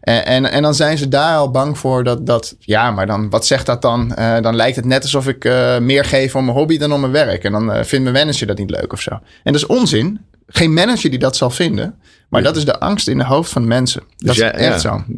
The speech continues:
Speaker 2: Dus als trainer, ja, dan krijg je ook een soort psychologische kennis van wat de angsten zijn van allerlei mensen.
Speaker 1: Als ik een LinkedIn training geef, dan is, eh, ehm,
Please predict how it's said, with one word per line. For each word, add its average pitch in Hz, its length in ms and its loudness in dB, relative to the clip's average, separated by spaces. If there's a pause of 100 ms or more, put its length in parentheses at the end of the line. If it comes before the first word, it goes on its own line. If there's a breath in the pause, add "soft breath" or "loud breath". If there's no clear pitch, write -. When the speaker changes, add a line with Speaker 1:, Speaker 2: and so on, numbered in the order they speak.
(160)
Speaker 2:
Dus 110 380 0
als 101 200 0
trainer, 113 560 0
ja, 107 220 2
dan 92 200 -2
krijg 101 240 -2
je 110 80 0
ook 117 100 -4
een 110 60 -2
soort 98 220 0
psychologische 113 800 0
kennis 104 400 0
van 95 280 0
wat 120 200 0
de 110 100 0
angsten 120 420 0
zijn 107 280 0
van 107 160 -2
allerlei 107 380 0
mensen. 113 440 0
Speaker 1:
Als 131 140 0
ik 160 100 2
een 151 80 2
LinkedIn 151 360 0
training 151 380 0
geef, 180 240 0
dan 123 160 0
is, 117 240 0
eh, 107 580 2 (260)
ehm, 104 100 -4